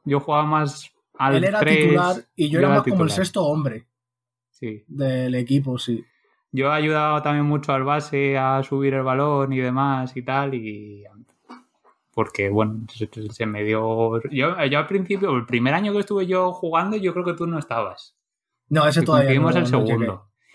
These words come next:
Speaker 1: Yo
Speaker 2: Sí.
Speaker 1: en el primer año, mm, en la primera, la primera mitad de la temporada apenas jugué porque me estaba <laughs> sacando, ojo, el carnet de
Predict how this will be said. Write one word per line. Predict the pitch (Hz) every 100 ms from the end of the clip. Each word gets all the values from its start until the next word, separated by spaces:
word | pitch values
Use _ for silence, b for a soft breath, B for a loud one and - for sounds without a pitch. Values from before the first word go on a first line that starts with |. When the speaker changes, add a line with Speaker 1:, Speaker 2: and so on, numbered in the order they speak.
| b
Speaker 1:
Yo | 131
Speaker 2:
Sí. | 147
Speaker 1:
en |
el | 160
primer | 180 170 165
año, | 165 190 196 156
mm, | 127 127 131 139
en | 120 123 117
la | 117 117
primera, | 120 127 147 165 165 160 160 156
la | 131
primera | - 117 127 156
mitad | 165 160
de | 160
la | 147
temporada | 147 147 160
apenas | 165 131 135
jugué | - 147 156
porque | 160 170 - 123
me | 127 123
estaba | 127 139
<laughs> | 160 139 135 175
sacando, |
ojo, | 156 147 135 - B 220 220
el | 151 139 131
carnet | 135 135 143
de | 165